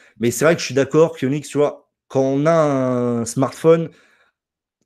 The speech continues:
théoriquement, il faut qu'ils prennent des bonnes photos, euh, straight out. Mais là, c'est pas le cas, il y a ce petit teint jaunâtre. Après, en effet, je cherche pas d'excuses à OnePlus, il faut qu'ils corrigent ça, juste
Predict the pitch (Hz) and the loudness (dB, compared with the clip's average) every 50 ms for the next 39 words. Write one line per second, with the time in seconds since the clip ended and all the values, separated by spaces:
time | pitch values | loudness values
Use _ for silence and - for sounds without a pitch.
0 | _ _ - 202 196 175 156 160 - - 160 170 175 180 170 135 - 147 131 - | _ _ 2 4 4 4 4 2 -2 -2 -2 0 0 0 -2 -6 -8 -10 -12 -12
1 | - - 151 147 147 139 131 135 139 139 - 131 123 127 143 151 151 147 131 127 | -8 -4 -4 -2 -2 -2 -4 -4 -4 -6 -8 -10 -10 -8 -4 -2 0 2 2 2
2 | 120 113 113 - 139 127 113 - 101 90 - - _ _ - 113 117 120 131 147 | 0 -2 -2 -4 -6 -4 -4 -6 -8 -10 -12 -16 _ _ -12 -10 -6 -4 -2 -2
3 | 156 156 156 156 156 147 - 147 - - 131 120 - - 151 165 175 175 170 151 | 0 2 2 2 0 0 -4 -6 -4 -4 -4 -2 0 2 4 4 4 4 2 2
4 | 131 123 120 120 117 120 131 - - 127 - - - - - 147 147 127 131 127 | 0 -4 -8 -6 -4 -4 -4 -4 -6 -14 -16 -18 -14 -10 -8 -6 -6 -4 -4 -2
5 | 135 139 151 147 - - - 117 113 - - 131 131 127 120 120 120 - 135 139 | 0 0 0 -2 -4 -8 -10 -10 -10 -8 -6 -6 -4 -4 -4 -4 -4 -2 0 2
6 | 143 147 143 - _ _ _ _ _ _ _ _ _ _ _ _ _ - 95 107 | 2 2 0 -4 _ _ _ _ _ _ _ _ _ _ _ _ _ -8 -2 -2
7 | 156 160 175 170 - - 170 151 147 135 - - 135 123 127 123 123 123 123 - | 0 2 0 0 0 2 2 2 2 0 -4 -6 -4 -2 0 0 0 -2 -4 -6
8 | - 151 160 151 - - - _ _ 107 98 - - 127 - - - _ _ 131 | -8 -8 -10 -10 -12 -16 -20 _ _ -18 -14 -10 -10 -10 -12 -14 -20 _ _ -6
9 | 117 120 117 - - - 147 143 131 120 92 117 120 - - _ _ | -6 -6 -6 -4 -2 0 0 0 -2 -4 -10 -12 -14 -16 -18 _ _